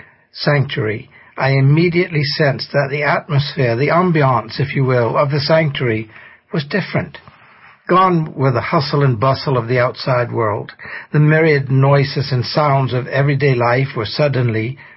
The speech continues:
effectively silenced. There was an eerie silence, actually, that descended on all of those who entered that building. I looked around. I was alone.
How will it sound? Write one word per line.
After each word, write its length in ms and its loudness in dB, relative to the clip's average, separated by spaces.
effectively 880 -2
silenced. 920 -6
There 100 2
was 140 2
an 240 2
eerie 320 2
silence, 500 -2
actually, 640 -2
that 160 0
descended 560 0
on 180 2
all 220 2
of 120 0
those 340 -2
who 120 -4
entered 420 -4
that 220 -2
building. 480 -2
I 80 2
looked 260 0
around. 420 0
I 120 2
was 160 0
alone. 480 0